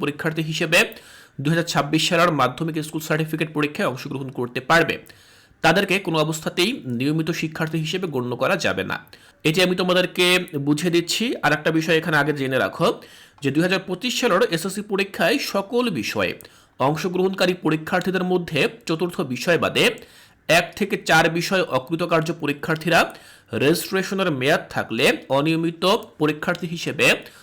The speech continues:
দুই হাজার ছাব্বিশ সালের এসএসসি পরীক্ষায় অকৃতকার্য বিষয়ে বা বিষয়সমূহে অংশগ্রহণ করতে পারবে। তারা ইচ্ছা করলে সকল বিষয় পরীক্ষায় অংশগ্রহণ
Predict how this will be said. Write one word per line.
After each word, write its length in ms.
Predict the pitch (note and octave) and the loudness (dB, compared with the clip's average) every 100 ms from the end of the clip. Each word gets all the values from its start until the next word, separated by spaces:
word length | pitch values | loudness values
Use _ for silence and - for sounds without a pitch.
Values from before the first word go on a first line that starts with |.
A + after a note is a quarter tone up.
| - - | -20 -8
দুই 140 | C3 D#3+ | -2 2
হাজার 160 | E3 D#3+ | 2 2
ছাব্বিশ 320 | D#3+ D3 E3+ E3+ | 0 2 0 0
সালের 220 | F3+ F3 | 2 2
এসএসসি 240 | C#3 D#3+ D#3 D#3+ | -2 -6 -6 -2
পরীক্ষায় 340 | D#3 D#3 D3 | -2 0 -2
অকৃতকার্য 500 | - D3+ D#3 D3+ D3+ D3 G2+ | -2 -4 0 0 0 -2 -4
বিষয়ে 320 | - C3 D3+ - - - - _ | -2 2 2 2 -8 -20 -20 _
বা 80 | B2+ A#2+ | -2 0
বিষয়সমূহে 520 | B2 F#3+ F#3 F3+ F#3 E3 | -2 -2 -4 -2 0 0
অংশগ্রহণ 380 | B2+ C#3+ C#3+ D3 C#3 | -2 -4 -4 -4 -4
করতে 180 | C#3+ D#3 | -4 0
পারবে। 260 | E3 - E3 - - - - _ | 2 4 2 0 -8 -20 -20 _
তারা 140 | D3 D3 | 4 4
ইচ্ছা 200 | C#3+ - G3+ | 4 0 -2
করলে 200 | G3+ D#3+ G3 | 0 0 0
সকল 200 | D3 D3+ D#3 | -2 -2 -2
বিষয় 200 | D3+ F3 D#3 | 0 -2 -2
পরীক্ষায় 320 | C#3 C#3 F3+ | -4 -2 -2
অংশগ্রহণ 340 | B2 - B2 | -2 -6 -8